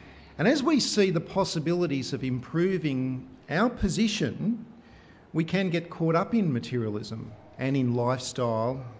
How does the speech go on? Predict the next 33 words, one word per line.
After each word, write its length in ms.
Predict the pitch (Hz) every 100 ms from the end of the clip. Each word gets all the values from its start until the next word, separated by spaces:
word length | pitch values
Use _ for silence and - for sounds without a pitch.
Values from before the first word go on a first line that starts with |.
| - - -
uh, 100 | 120
even 240 | 208 262 285
in 200 | 240 -
power. 540 | - 175 226 180 98 - - - - - - - -
Because 380 | 160 180 175
when 160 | 202 214
your 100 | 185
business 640 | 214 233 233 180 - - -
expands 840 | 156 - - 180 160 123 196 214
and 100 | 151
you 80 | 139
put 180 | 139 165
on 140 | 151
more 200 | 139 139
people 440 | 139 127 143 165 151
and 140 | 113
you 80 | 117
set 260 | 117 156 147
up 160 | 139
new 160 | 135 131
branches, 720 | 123 131 156 156 113 139 143
your 320 | 151 165 233
power, 640 | - 147 123 104 110 120 127 - - - - - -
uh, 120 | 127
increases. 800 | 156 151 170 226 - 117 - - - - - - - -
Uh, 120 | 139
when 240 | 147 156 160
you 180 | 156 147
climb 680 | - 175 175 170 160 147 123
the 100 | 131
ladder 400 | 139 175 160 123
at 140 | -
work, 480 | 143 175 123 -